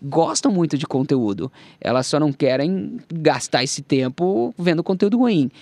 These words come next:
Então, eu acredito muito no conteúdo e eu não tô obcecado em fazer conteúdo de oito segundos,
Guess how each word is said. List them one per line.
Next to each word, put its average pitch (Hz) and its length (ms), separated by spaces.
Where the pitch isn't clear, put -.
Então, 196 240
eu 202 100
acredito 190 400
muito 170 320
no 175 80
conteúdo 143 440
e 131 120
eu 147 100
não 185 140
tô 185 140
obcecado 139 600
em 139 60
fazer 127 260
conteúdo 127 480
de 120 120
oito 127 180
segundos, 127 600